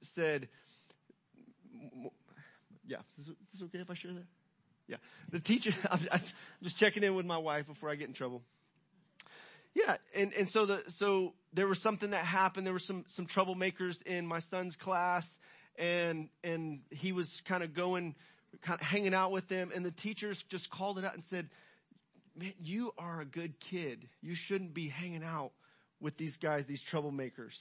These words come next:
And, and they affirmed what they saw, the grace and God's work in my son's life. And they, and they let us know about it. And it provided a great conversation that I had with my son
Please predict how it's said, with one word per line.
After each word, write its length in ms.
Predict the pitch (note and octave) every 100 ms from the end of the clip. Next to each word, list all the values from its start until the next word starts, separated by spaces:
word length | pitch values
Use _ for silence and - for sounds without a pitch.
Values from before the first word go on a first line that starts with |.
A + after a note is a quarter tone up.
| -
And, 160 | D3 D3+
and 140 | E3 E3
they 100 | E3+
affirmed 720 | C#3+ - G3+ A3 A3 G#3+ D#3+ - - -
what 220 | F#3 F#3
they 180 | G3+ G#3+
saw, 400 | - A3 G#3 F3+
the 120 | E3+
grace 460 | C#3+ F#3 G#3 F#3+ - -
and 240 | D#3+ D3+ C3 -
God's 280 | F3+ F3+
work 340 | D3 F3+ G3 F#3+
in 100 | F3+
my 140 | E3+
son's 420 | E3 F#3+ F#3 F#3
life. 440 | F3 G3+ D3 C#3+ D3+ - _ _ _ _ _ _ _
And 220 | F3 F3
they, 140 | F#3 G#3
and 180 | G#3 G#3
they 100 | A3+
let 220 | G#3+ A#3+
us 280 | A#3+ C4+ G3
know 200 | A3 B3+
about 360 | E3 C#3+ C#3+
it. 180 | F3 A#3 - _ _ _ _ _ _ _ -
And 140 | F#3+
it 140 | G3+ -
provided 500 | G3+ F3+ G#3 A3 G3+
a 60 |
great 320 | D#3+ G#3 A#3+
conversation 800 | - A3 G#3+ G3 - A#3+ - G3+
that 100 | F#3
I 140 | F#3+ G3+
had 360 | F#3+ G#3 G3+
with 220 | F3 A3 G#3
my 220 | G#3 G#3+
son 540 | - A#3 A3 F#3 F#3